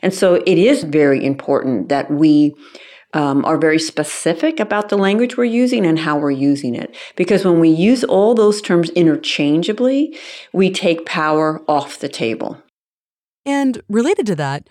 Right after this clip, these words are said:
Speaker 2: what actually is white supremacy? Because in reading your book, it became really evident that white supremacy isn't just about white hooded robes and all that very violent, very visible activity.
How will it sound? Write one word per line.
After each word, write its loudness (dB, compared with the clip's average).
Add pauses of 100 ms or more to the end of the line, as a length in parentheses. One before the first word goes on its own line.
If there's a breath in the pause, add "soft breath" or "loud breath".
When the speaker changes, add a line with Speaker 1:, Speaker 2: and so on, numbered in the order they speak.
(200)
Speaker 2:
what -4
actually -10
is -6 (100)
white -8
supremacy? -8 (560 loud breath)
Because -2
in 0
reading -2
your -2
book, -10
it -10
became -8
really -4 (120)
evident -6
that -10
white -6
supremacy -6
isn't -10
just -10
about -6
white -4
hooded -6
robes -6
and -6 (560 soft breath)
all 0
that -4
very -4
violent, -6
very -8
visible -8
activity. -8